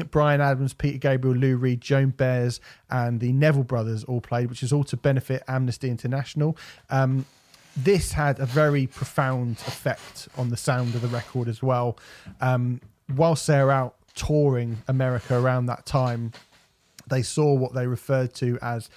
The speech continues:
the bleakness of Reagan's America, which kind of strengthened their reserve to push the themes of this record even further. Um, during that tour, they would sound, use their sound check to work and perfect the new songs that they were working on.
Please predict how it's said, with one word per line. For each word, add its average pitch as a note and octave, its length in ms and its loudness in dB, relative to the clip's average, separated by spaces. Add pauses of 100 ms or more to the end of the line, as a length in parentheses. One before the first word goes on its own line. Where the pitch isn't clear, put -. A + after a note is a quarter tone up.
(240)
the B2 120 -2 (140)
bleakness C3+ 760 -2
of G#2+ 200 -6
Reagan's A2+ 400 -4
America, A2+ 600 -6 (360)
which B2 180 -8
kind C3+ 180 2
of B2 80 -4
strengthened B2+ 1040 -4 (220)
their B2 180 0
reserve A#2+ 640 -2
to A2 380 -6 (320)
push - 240 0
the B2+ 80 -4
themes B2+ 460 -2
of A2+ 80 -6
this A#2 180 -10
record A#2+ 340 -6
even A#2 280 -6
further. A#2 600 -4 (320)
Um, A#2 460 -4 (160)
during D3 340 4
that A#2+ 200 -8
tour, A#2+ 480 -2
they B2 140 -4
would A#2 120 -6
sound, C3 460 -2
use C#3+ 200 2
their B2+ 140 -2
sound B2+ 360 -4
check - 320 -8
to - 260 -8
work B2+ 460 -4 (440)
and A#2+ 140 -6
perfect - 720 -8
the A#2 80 -6
new A2 180 -4
songs A2 400 -8
that - 100 -16
they G#2+ 100 -8
were G#2 80 -8
working A2 440 -8
on. A#2+ 180 -16